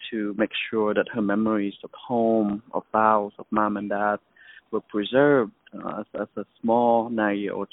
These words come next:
child was, you know, for me to cook for her, because as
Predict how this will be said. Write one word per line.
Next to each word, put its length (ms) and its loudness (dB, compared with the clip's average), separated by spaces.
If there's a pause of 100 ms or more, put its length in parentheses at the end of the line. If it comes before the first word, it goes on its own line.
child 460 0
was, 100 -8 (340)
you 80 -10
know, 240 -8
for 60 -6
me 260 0
to 100 -10
cook 280 -2
for 100 0
her, 340 -2
because 280 -12 (760)
as 80 2